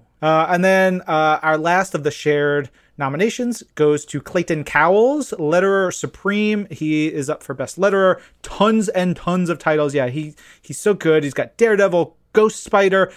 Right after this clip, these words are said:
Silver Surfer Black, Superior Spider-Man, and Venom on his list of titles, uh, plus a ton of others that aren't even for us.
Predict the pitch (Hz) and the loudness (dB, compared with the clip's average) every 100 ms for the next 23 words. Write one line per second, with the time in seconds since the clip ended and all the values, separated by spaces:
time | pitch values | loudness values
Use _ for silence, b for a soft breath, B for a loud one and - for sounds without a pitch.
0 | B - 247 170 - 147 143 135 139 135 | B 0 2 2 0 -2 -2 -2 -2 -2
1 | - 147 208 196 160 - 151 151 151 139 | -8 -2 0 0 0 -2 -2 -2 -4 -6
2 | 135 127 160 175 175 165 B B - 156 | -8 -2 0 0 0 -4 B B -4 0
3 | 160 143 147 135 143 - 127 - 160 160 | 0 -2 -4 -2 -6 -6 -12 -2 0 2
4 | 156 - 143 139 135 139 143 - 180 151 | 0 -4 -4 -2 0 -2 -2 0 -2 -2
5 | - 143 - - 196 190 156 156 156 147 | -8 -14 -14 -6 0 2 2 2 2 0
6 | b b 147 143 165 175 170 151 139 160 | b b -8 -6 -4 -4 -4 -6 -6 -2
7 | 143 143 | 2 0